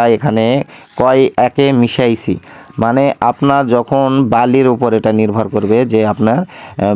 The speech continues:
বালিটা, আহ, কত, মানে কীরকম আছে, বালিটা কতখানি মোটা আছে এবং বা কতখানি চিকন আছে। চিকন বালি যদি হয়, চিকন বালি দিয়ে আমরা সাধারণত কিন্তু বেশি ফিনিশিং করা হয়। আর চিকন বালি দিয়ে ফিনিশিং যদি করেন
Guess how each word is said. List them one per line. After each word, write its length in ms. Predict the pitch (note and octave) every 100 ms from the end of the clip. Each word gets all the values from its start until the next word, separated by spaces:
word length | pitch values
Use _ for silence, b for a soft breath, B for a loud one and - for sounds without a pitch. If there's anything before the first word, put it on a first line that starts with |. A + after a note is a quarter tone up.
| C#3+
বালিটা, 420 | A2+ B2 A#2 B2+ C#3+
আহ, 540 | B3+ _ - A2+ A2 -
কত, 220 | B2 A#2+ B2 - - G1+ - -
মানে 220 | A2 A2+
কীরকম 460 | - F3 D#3+ B2+ C#3+
আছে, 240 | A#2 - G2 B B B
বালিটা 300 | A2+ A2+ B2 A#2
কতখানি 420 | A#2+ A#2 B2 A#2+
মোটা 280 | A#2 A2+ A#2 G#2+
আছে 220 | - C3 B2+
এবং 180 | A2 A2 G#2+
বা 100 | G#2+ G#2
কতখানি 380 | A2+ G#2 G#2+ G#2 G2
চিকন 260 | A#2 G#2+ G2+
আছে। 200 | - - B B B -
চিকন 300 | C3+ D3+ D3 C3+
বালি 220 | B2 B2 A#2
যদি 160 | A2+
হয়, 180 | A2 A#2+ -
চিকন 260 | C3+ C#3 C#3
বালি 200 | C3 C3+
দিয়ে 160 | C3 C3+
আমরা 140 | A#2+ A#2+
সাধারণত 440 | C3 A#2 B2 A#2 A2+
কিন্তু 200 | A2 B2 D3+ E3+ B B
বেশি 260 | G#2 B2 C#3
ফিনিশিং 400 | - A#2+ A2+ A2 G#2
করা 220 | G2+ G2+
হয়। 220 | A2+ B2 C3+ - - A2
আর 80 | G#2 -
চিকন 300 | C3 C#3 C#3
বালি 240 | B2+ B2+ C3 A#2+
দিয়ে 180 | B2+ B2+ B2
ফিনিশিং 400 | B2 B2 A#2+ A2
যদি 200 | G#2+ G2+
করেন 320 | F#2+ G#2 A#2+